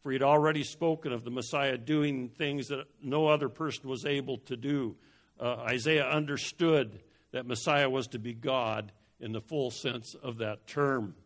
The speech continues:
The third term, the third name is of Everlasting Father, and that speaks of security. Of course, perfect fathers provide the security and the protection that the, their children desperately need.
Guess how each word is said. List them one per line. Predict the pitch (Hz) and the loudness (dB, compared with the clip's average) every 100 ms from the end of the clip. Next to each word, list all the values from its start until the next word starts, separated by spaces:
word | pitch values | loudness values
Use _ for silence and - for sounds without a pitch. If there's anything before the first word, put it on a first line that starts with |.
| _ _ _ - | _ _ _ -8
The | |
third | 127 190 190 156 | -2 4 4 4
term, | - 151 135 123 | 0 0 0 -4
the | 117 | -8
third | - 180 180 135 151 123 | -2 2 2 0 -8 -4
name | 131 127 120 | -2 -2 -4
is | 117 | -6
of | 135 - | -6 -2
Everlasting | 170 156 151 139 135 117 - 120 | -2 0 2 2 0 -6 -8 -10
Father, | 107 147 143 123 113 | -4 0 0 0 -4
and | 117 | -4
that | 143 | -6
speaks | - - 151 - | -6 -6 -6 -6
of | 131 | -12
security. | - 127 - - 160 131 107 90 _ _ _ _ _ | -10 -12 -10 -6 -4 -4 -4 -12 _ _ _ _ _
Of | - | -8
course, | 131 113 | -8 -6
perfect | - 175 - 127 - | -2 -2 -2 -10 -2
fathers | 156 147 131 120 - - | 0 2 0 -6 -10 -10
provide | 131 120 131 117 | -6 0 0 0
the | 110 | -6
security | - 113 - 175 160 139 123 104 _ _ | -8 -10 -2 2 2 2 -4 -10 _ _
and | 131 120 | -8 -8
the | 120 | -8
protection | 131 110 156 151 - 143 110 101 _ _ _ | -8 -2 0 0 -2 -6 -6 -10 _ _ _
that | - 117 | -6 -4
the, | 117 - - | -6 -6 -10
their | 135 120 | -8 -8
children | - 147 131 131 | -4 -4 -2 -4
desperately | 120 127 117 - - 123 | -2 -4 -4 -12 -8 -6
need. | 113 131 131 98 | -4 -2 -4 -4